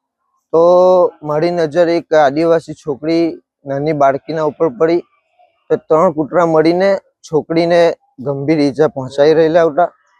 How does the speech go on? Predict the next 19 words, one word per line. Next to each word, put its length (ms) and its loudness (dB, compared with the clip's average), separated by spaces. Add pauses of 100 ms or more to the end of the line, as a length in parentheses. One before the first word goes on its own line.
(380)
તો 80 -2
મેં 260 0
દોડીને, 680 2
મારા 260 -2
ઘરની 360 -6
પાછળથી 540 -2
દોડીને 400 0
મેં 200 -4
ગયો, 340 2 (540)
તો 60 -4
છોકરીને 560 -4
બચાવી 600 0 (220)
અને 200 -6
દોડીને 420 0
મેં 380 -2
સાહેબ 420 -6
લોકો 220 -4
પાસે 280 -8
ગયો. 300 2